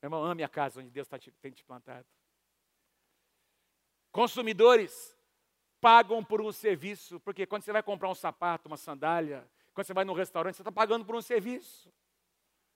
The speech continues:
E tem gente que pensa que a igreja é um restaurante, uma, uma loja de sapato. "Não, eu paguei meu dízimo. Eu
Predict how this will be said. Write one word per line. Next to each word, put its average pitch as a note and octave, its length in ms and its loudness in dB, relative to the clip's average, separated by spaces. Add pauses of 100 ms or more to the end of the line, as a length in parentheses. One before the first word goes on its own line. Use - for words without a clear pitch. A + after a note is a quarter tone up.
(640)
E G3+ 80 -14
tem G#3+ 140 0
gente A3+ 120 -4
que G#3+ 80 -10
pensa G#3+ 380 -2
que - 100 -6
a G3+ 40 4
igreja F#3+ 360 4
é G#3 60 0
um G#3 80 0
restaurante, F#3+ 680 -4
uma, D3+ 220 -8
uma D#3 540 -14
loja D#3+ 220 -4
de D#3 80 -18
sapato. D#3+ 580 -8 (840)
"Não, A3 120 2
eu G#3 120 2
paguei G#3 340 4
meu A3 120 0
dízimo. E3 500 -12 (2500)
Eu D#3+ 140 0